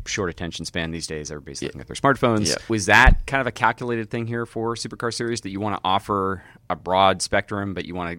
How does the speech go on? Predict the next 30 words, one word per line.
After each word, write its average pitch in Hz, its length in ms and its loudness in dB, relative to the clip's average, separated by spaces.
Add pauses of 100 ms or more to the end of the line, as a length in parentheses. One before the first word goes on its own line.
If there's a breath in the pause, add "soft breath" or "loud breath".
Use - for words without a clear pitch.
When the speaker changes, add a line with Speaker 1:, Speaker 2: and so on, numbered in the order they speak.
Speaker 1:
it - 300 -10
sounds 107 180 -2
like 90 140 -2
the, 85 100 -2
the 85 140 -10
bulk 98 300 -2
of 95 40 -6
it 101 80 -6
is 90 120 -4
kinda 92 160 -6
keeping 95 240 -8
the 90 80 -6
races 87 400 -6 (140)
short - 260 -2
distance? - 420 -4
Speaker 2:
Yeah, - 100 -4
I 127 60 -2
think - 180 -6
the 156 60 0
biggest 104 300 -2
thing 107 100 -2
is 87 120 -2
also, 90 460 0
you 92 120 -6
know, 82 80 -2
trying 98 240 -2 (200)
to - 160 -20
increase 101 380 -2
the 82 80 -6
fan, 92 500 -6